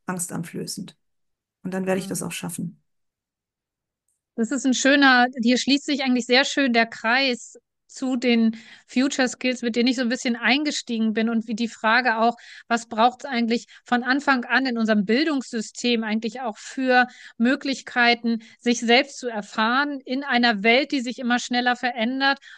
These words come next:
Speaker 2: und trotzdem sozusagen immer wieder was Neues über mich und diese Welt zu lernen und dadurch eben auch handlungsfähig zu bleiben. Und das ist ja gerade das, was du auch beschrieben hast, denn die Menschen, ähm,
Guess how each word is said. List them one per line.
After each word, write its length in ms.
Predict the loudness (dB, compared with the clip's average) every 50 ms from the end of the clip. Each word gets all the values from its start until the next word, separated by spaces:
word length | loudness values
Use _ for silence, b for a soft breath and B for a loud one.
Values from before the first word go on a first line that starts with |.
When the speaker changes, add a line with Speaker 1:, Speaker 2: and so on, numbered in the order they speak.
| B B
Speaker 2:
und 160 | -2 -2 -2
trotzdem 480 | 0 0 -2 -2 -2 -4 -6 -4 -4 -4
sozusagen 460 | -4 -6 -8 -6 -4 -2 -2 -2 -4
immer 320 | -4 -2 0 0 0 0
wieder 200 | 0 0 0 2
was 140 | 0 0 0
Neues 380 | -2 -2 -2 -2 -2 -2 -4 -6
über 160 | -4 -2 0
mich 280 | 0 0 0 -2 -4 -4
und 140 | -4 -4
diese 240 | -4 -4 -4 -4 -2
Welt 240 | 0 0 0 0 -2
zu 100 | -4 -6
lernen 460 | -2 0 2 2 4 4 2 0 -2 -6 B B B -8
und 160 | B -4 0
dadurch 300 | 2 2 2 0 -2 -4
eben 180 | -4 -4 -4 -4
auch 160 | -4 -2 0
handlungsfähig 760 | 0 0 0 0 0 -2 -2 -4 -6 -4 -2 -2 -2 -2 -6
zu 140 | -8 -12 -10
bleiben. 500 | -6 -2 -2 0 0 0 -2 -4 -6 -6 B B B B B B
Und 200 | B 0 0 2
das 160 | 0 0 -2
ist 100 | -2 0
ja 80 | 0 0
gerade 300 | 0 0 0 0 0 0
das, 180 | -2 -2 -2
was 160 | -4 -6 -6 -6
du 200 | -6 -6 -4 -2
auch 200 | -2 -4 -4 -4
beschrieben 500 | -6 -6 -4 -4 -4 -2 -2 -2 -2 -2
hast, 200 | -2 -2 -4 -4
denn 160 | -4 -2 -2
die 100 | -2 -2
Menschen, 420 | -2 -2 -2 -4 -4 -6 -6 -8 -8 B B B B B B B B
ähm, 400 | -2 0 0 0 0 -2 -4 -6